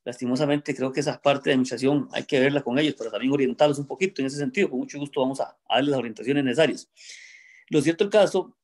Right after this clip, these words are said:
es que, eh, yo no estoy aseverando que ellos, este, no tengan fondos, ni mucho menos. Es una realidad.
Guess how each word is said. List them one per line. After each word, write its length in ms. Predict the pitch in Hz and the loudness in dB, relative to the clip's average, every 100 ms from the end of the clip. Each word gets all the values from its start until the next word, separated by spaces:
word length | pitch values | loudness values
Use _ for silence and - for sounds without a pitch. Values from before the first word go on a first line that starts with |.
| _ _ _ | _ _ _
es 180 | - - | -10 -4
que, 360 | - 190 185 - | 2 2 2 -4
eh, 180 | 131 127 | -6 -4
yo 140 | 147 | -4
no 60 | 165 | -4
estoy 160 | 185 | -4
aseverando 440 | 175 170 147 170 165 | -2 0 0 -2 -4
que 120 | 143 | -6
ellos, 280 | 160 156 - | -4 -6 -8
este, 520 | 131 120 - 117 113 | -10 -10 -10 -8 -4
no 140 | 143 | -2
tengan 280 | 143 160 151 | 0 0 0
fondos, 400 | 151 165 151 - - | -2 -2 -6 -8 -6
ni 140 | 127 | -4
mucho 240 | 123 123 | -4 -2
menos. 300 | 143 190 - - | -2 -2 -4 -4
Es 140 | 147 | 0
una 120 | 180 | 2
realidad. 400 | 160 123 143 - | 2 4 2 2